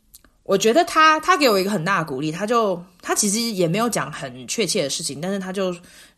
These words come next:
有一天他就传了讯息给我说，By the way，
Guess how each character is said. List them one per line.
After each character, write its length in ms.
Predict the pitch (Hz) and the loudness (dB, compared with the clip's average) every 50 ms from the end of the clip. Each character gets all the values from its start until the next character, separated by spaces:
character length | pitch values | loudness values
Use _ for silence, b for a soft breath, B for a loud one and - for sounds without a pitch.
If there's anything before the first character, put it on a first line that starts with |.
| B _ _ - | B _ _ -4
有 140 | 165 160 | -2 0
一 60 | 165 180 | 0 2
天 160 | 226 220 214 | 2 0 0
他 80 | 220 | 0
就 100 | 233 233 | 0 -2
传 160 | 208 185 156 135 | -4 -6 -8 -8
了 80 | 143 | -6
讯 160 | 156 156 202 | -6 -6 -6
息 140 | 165 - 143 | -6 -8 -8
给 140 | - 151 139 | -8 -6 -6
我 120 | 139 107 | -6 -6
说， 240 | - - 175 180 185 180 B B B B B B - | -6 -4 -2 -2 -2 -4 B B B B B B 0
By 300 | 339 349 359 359 370 349 | 2 2 4 2 2 2
the 240 | - 311 277 233 226 | 4 4 4 4 4
way， 400 | 247 302 311 285 240 202 196 | 6 6 6 6 6 4 0